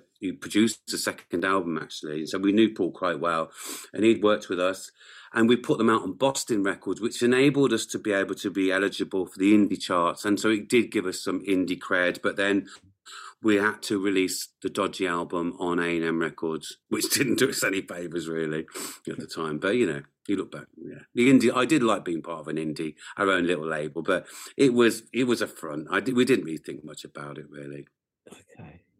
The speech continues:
Speaker 2: okay. Thanks. I just couldn't work out what it, what it was, and, you know,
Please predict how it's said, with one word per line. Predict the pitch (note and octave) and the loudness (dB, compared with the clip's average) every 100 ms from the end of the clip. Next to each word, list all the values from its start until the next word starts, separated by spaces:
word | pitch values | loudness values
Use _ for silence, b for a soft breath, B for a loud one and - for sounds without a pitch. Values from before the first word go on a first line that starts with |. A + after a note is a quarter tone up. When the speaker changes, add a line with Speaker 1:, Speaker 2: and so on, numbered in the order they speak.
| - | -14
Speaker 2:
okay. | F2+ F2 G#2+ E2 _ _ | -12 -12 -14 -18 _ _
Thanks. | C3+ A2+ | -2 0
I | A#2 | -2
just | A#2 C#3 | 0 -2
couldn't | - C#3+ B2 | 2 2 4
work | A#2+ A#2+ | 0 0
out | A#2 G#2+ | -4 -2
what | G#2+ | 0
it, | G#2+ | 0
what | G#2 G#2+ | 0 2
it | G#2 | 0
was, | F#2+ G#2 G2+ G2 G2 | 0 2 2 0 -4
and, | F#2+ | -6
you | F#2+ F#2+ | -6 -8
know, | F#2+ | -8